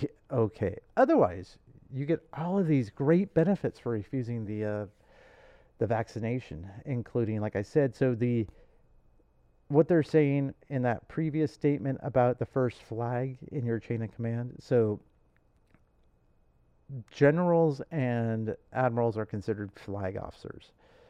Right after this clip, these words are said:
So what this is saying, if you're working for a Navy commander at a Naval Reserve Center, the next step up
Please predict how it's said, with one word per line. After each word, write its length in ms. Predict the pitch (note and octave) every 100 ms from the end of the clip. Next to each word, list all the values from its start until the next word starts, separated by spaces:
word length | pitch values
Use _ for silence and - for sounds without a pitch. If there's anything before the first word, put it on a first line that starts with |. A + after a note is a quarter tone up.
| - _ _ _ _ _ _ _ -
So 120 | B2
what 100 | A2+
this 180 | A2+ D#3
is 80 |
saying, 380 | - D3 A#2+ G2 - A2+
if 80 | -
you're 220 | B2 B2
working 420 | B2 B2 C3+ B2
for 480 | - A#2 A2 A2 A2 - _ _ _ _ -
a 100 | B2
Navy 360 | A2+ A2+ A#2 A#2+
commander 800 | B2 A2+ A2 A2 G#2 G#2 G2+ A2
at 200 | A2 A2
a 80 | A2
Naval 280 | G#2+ G#2+ A2
Reserve 460 | G2 G2 G#2+ A2
Center, 380 | - G2 G2 F#2+ - _ _ _ _
the 80 | -
next 300 | A2+ A#2 -
step 320 | - A#2+ - -
up 240 | C3 A#2+